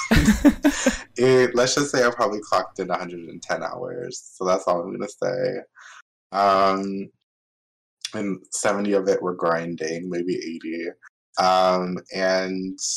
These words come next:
Speaker 2: I played, like, a little bit of, um, Watch Dogs Legion again, but because I haven't played it in a while, they, like, yelled at me about all the, like,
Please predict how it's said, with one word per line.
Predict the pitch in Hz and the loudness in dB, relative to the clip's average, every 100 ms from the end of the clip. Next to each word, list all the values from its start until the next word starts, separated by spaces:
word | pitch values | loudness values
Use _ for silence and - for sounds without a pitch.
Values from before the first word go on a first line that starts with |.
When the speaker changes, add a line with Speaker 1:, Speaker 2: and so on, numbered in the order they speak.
| - - _ _ | -8 -10 _ _
Speaker 2:
I | 95 | 0
played, | 101 - 110 113 123 | 0 0 0 0 0
like, | 110 - - | -2 -4 -10
a | |
little | 107 110 123 | -6 -2 0
bit | 127 123 | 2 2
of, | 110 101 - | 0 -4 -2
um, | 92 92 92 87 82 - _ _ _ _ _ _ _ _ | 0 2 0 -4 -8 -12 _ _ _ _ _ _ _ _
Watch | 98 98 - | 2 2 0
Dogs | 101 92 | -2 -2
Legion | 87 85 90 | -4 -4 -4
again, | 92 95 92 95 95 95 - _ - | 0 2 4 2 -2 -6 -12 _ -8
but | 98 | -6
because | 98 95 - | -4 -4 -2
I | |
haven't | 101 104 92 | -2 -2 -8
played | - 82 | -6 -6
it | 85 | -4
in | 90 | -4
a | 95 | 0
while, | 92 98 98 | 4 4 4
they, | 98 | 2
like, | 92 95 - | 0 -2 -4
yelled | 90 85 85 | 0 2 2
at | 95 | -2
me | 98 | -2
about | 101 107 - | 0 0 0
all | 87 | -2
the, | 90 | -4
like, | 87 87 | -6 -8